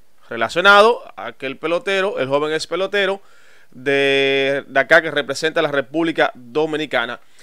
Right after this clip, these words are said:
Y ellos mismos han fijado, eh, o se ha fijado, corrijo, se ha fijado una medida coercitiva para el viernes. El viernes ahora de la semana que,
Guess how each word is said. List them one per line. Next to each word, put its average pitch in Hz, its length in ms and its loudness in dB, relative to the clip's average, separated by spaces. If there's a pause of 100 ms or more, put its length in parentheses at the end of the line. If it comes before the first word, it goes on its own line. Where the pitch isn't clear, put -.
(120)
Y 202 120 2
ellos 233 260 2
mismos 202 500 -4
han 185 160 0
fijado, 185 580 6 (800)
eh, 139 440 2 (100)
o 151 100 2
se 165 120 4
ha 160 60 6
fijado, 165 540 8 (520)
corrijo, 143 580 -6 (460)
se - 180 -4
ha 156 80 2
fijado 185 400 6
una 185 400 4 (320)
medida 156 440 2
coercitiva 175 720 -2
para 143 420 4 (120)
el 131 220 -6
viernes. 120 840 -2 (360)
El 110 140 -14
viernes 180 500 -2
ahora 147 280 2
de 139 100 0
la 127 100 0
semana 135 420 -4
que, 113 400 -10